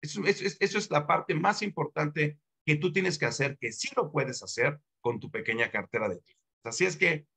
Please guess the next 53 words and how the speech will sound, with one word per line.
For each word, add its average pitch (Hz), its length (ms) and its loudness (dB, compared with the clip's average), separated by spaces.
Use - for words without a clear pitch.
recordemos, 139 640 2
primero, 220 560 4
tú 220 100 2
ser 220 400 4
el 143 140 -2
primer 151 300 4
cliente 185 320 0
de 143 120 4
todos 165 280 6
los 127 140 0
servicios. - 400 -10
Levanta 165 260 4
la 165 120 6
mano 170 280 2
quien 165 200 2
ya, 156 340 4
ahora 147 260 6
sí 151 140 2
dice, 147 240 2
"Ya 151 160 6
voy 160 140 4
a - 20 4
ser 151 220 0
cliente 143 340 -2
de - 60 -8
todos 135 160 0
los 120 120 -4
servicios". - 480 -20
Dos, 226 420 6
ve 240 160 8
con 247 200 4
todos 220 220 6
tus 175 140 -4
familiares, 147 460 4
amigos 131 300 -4
cercanos, 139 640 0
pídeles 226 420 6
el 147 120 2
favor, 123 480 4
pídeles 226 300 0
que 180 100 -8
te 151 100 -2
ayuden 123 320 -2
y 120 60 -10
que 113 100 -4
lo 104 140 -4
prueben. 127 380 2
Perfecto, 139 540 -2
eso 220 280 4
lo 147 100 -2
tienes 127 220 -6
que 113 80 -8
hacer. 127 340 0